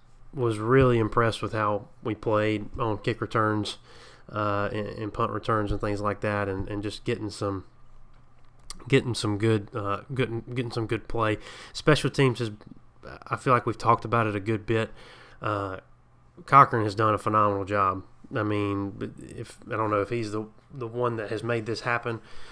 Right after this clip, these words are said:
but man, we got playmakers on that side of the ball, and it's just not talked about how much that field position and, and how that just flip of the field or getting that extra fifteen, twenty yards on a kickoff or, or on a punt,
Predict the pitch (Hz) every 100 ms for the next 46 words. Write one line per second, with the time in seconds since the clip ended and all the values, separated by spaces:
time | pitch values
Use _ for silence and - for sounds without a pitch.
0 | - 104 120 117 120 107 - 117 113 110
1 | 113 107 110 107 - 110 107 104 110 107
2 | 104 104 101 101 98 - - - - -
3 | - - - 131 - 117 107 131 117 113
4 | 113 110 - - - - - - 123 113
5 | 113 110 - 110 - 113 107 101 117 104
6 | - 101 95 - - - - 110 107 113
7 | 107 107 - - 113 - - - - 120
8 | 113 113 - 120 - - 131 120 104 104
9 | - 117 110 107 101 - - - 113 127
10 | 113 113 113 107 117 120 - - 110 -
11 | 120 104 107 104 104 101 - - - -
12 | - 120 104 - 113 107 104 101 - 107
13 | 104 101 107 107 104 101 113 110